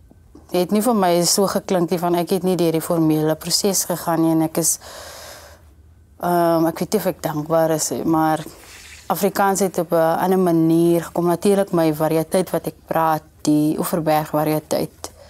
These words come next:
Ehm, ek het net nie my taal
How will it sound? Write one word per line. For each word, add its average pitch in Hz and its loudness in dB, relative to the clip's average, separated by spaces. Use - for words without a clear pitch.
Ehm, 147 0
ek 175 -4
het 214 -2
net 233 2
nie 254 4
my 202 2
taal 190 0